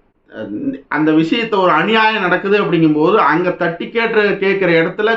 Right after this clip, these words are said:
கோயம்புத்தூர்ல ஒரு திமுக பிரமுகர் இருந்திருக்கிறார் அப்படிங்கிறது உண்மையில நம்ம வந்து பெருமை கொள்றோம். ஒட்டுமொத்தமா பி ஜே பிக்கு ஒரு மிகப்பெரிய பாடம் புகட்ட வேண்டியது இருக்குது.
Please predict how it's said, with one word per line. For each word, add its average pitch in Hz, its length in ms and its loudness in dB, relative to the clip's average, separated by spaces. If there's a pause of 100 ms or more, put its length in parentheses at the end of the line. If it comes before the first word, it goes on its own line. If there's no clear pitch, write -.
கோயம்புத்தூர்ல 190 580 0
ஒரு 175 220 0
திமுக 208 400 0
பிரமுகர் 170 340 0
இருந்திருக்கிறார் 165 560 2
அப்படிங்கிறது 147 480 0
உண்மையில 175 380 2
நம்ம 151 180 2
வந்து 160 200 2
பெருமை 160 320 0
கொள்றோம். 120 340 -2 (600)
ஒட்டுமொத்தமா 202 1000 -2
பி 214 160 -2
ஜே 214 200 2
பிக்கு 175 360 -2
ஒரு 180 160 4
மிகப்பெரிய 185 600 0
பாடம் 165 420 0
புகட்ட 151 400 -8
வேண்டியது 131 340 -2
இருக்குது. 107 300 -10